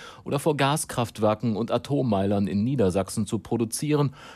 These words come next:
hätte die nüchterne Naturwissenschaftlerin Merkel in Berlin, ganze neunhundertfünfzig Meter vom Kanzleramt entfernt, in die Luisenstraße reisen können. Da sitzt der Sachverständigenrat für Umweltfragen, der offizielle Umweltrat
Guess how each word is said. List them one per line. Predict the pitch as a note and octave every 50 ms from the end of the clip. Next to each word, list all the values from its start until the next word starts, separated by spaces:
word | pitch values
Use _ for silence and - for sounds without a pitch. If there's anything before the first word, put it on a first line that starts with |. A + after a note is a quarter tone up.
| - - -
hätte | - F3+ E3 D#3 C#3
die | C3+ B2+
nüchterne | C3 C3+ C#3+ C#3 - - A#2+ A#2+ A#2
Naturwissenschaftlerin | A2+ A2 A2 G#2+ - - D#3+ B2+ G2+ F#2+ - A2+ G2+ - A2 G2 - - G#2+ G2 A2 G#2+ A2
Merkel | A2+ G2 F2 E2 - G2 F2+
in | C#2 F#2 F#2+
Berlin, | F#2 F#2 F2 F#2 G#2+ C3+ D#3 E3 F#3 F#3+ F#3+ - - -
ganze | - B2+ C3+ D3+ - - D3+ D3
neunhundertfünfzig | D3 B2+ A2+ G#2+ A2 A#2+ A#2 A#2 A2 G#2 G2 - - B2 A#2+ - - - A2 -
Meter | - A#2 A2+ - F2+
vom | F2 - F#2 F2+ -
Kanzleramt | - A2+ A2 - - F2+ D#2+ E2+ D#2+ -
entfernt, | C3 - - G#2+ G2+ G#2+ A#2+ A#2+ - - - -
in | - A#2 A2+
die | G#2+ A2+ - - -
Luisenstraße | - B2 C#3+ D3 E3 E3 D3 G#2 F#2+ E2+ - - - - D#2+ D#2+ - - F2 D#2+
reisen | D#2 D#2+ E2 D#2+ - E2 D#2+
können. | - F#2 - - - - - - - _ _ _
Da | - G#2+ G#2 G2+ F#2+
sitzt | G#2 G#2+ - - - A2+
der | G#2 F#2+
Sachverständigenrat | G#2+ G#2 - - - F2+ E2 - - F2+ F2 E2 F2+ F2+ G2 F2+ F#2 F#2 F2+ F#2 - - - -
für | - - A#2 -
Umweltfragen, | A#2+ A2 F#2 E2+ D#2 - - - D#2 - - - E2 D2+ - - - - - - - - - -
der | G2 -
offizielle | - B2+ D3 - F#3+ - - - C#3+ C3 C#3+ C3
Umweltrat | - B2+ B2 A#2+ G#2+ G2+ F#2+ F#2 F2+ - F2 E2 D#2+ F2 - -